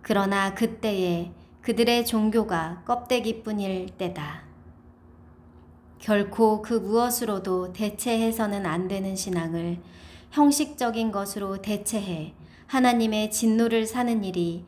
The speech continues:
그때에 일어나는 현상이다. 두 선지자가 살던 때는 모두 종교적으로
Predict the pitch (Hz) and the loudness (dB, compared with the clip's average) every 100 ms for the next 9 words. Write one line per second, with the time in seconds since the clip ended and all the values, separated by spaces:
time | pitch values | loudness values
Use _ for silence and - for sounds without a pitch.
0 | - - - 202 - 208 190 180 170 170 | -18 -20 -6 -6 -4 -2 0 2 0 -2
1 | 214 220 226 214 208 208 220 254 240 240 | 0 2 4 2 0 -2 0 0 2 0
2 | 190 170 147 151 - - - - - - | 0 -2 -6 -8 -14 -20 -20 -20 -20 -20
3 | - - - - - - - - - - | -20 -20 -20 -20 -20 -20 -20 -20 -20 -20
4 | - - - - - 240 240 240 269 247 | -20 -20 -20 -20 -8 0 0 4 4 2
5 | 233 226 208 208 208 220 262 254 247 233 | 2 2 2 4 2 2 0 0 0 -2
6 | 185 185 185 185 202 - 220 220 220 220 | -4 -4 -4 -6 -10 -10 -2 0 0 -2
7 | 220 226 220 254 240 180 175 170 156 156 | 2 4 4 4 2 -2 -6 -8 -8 -10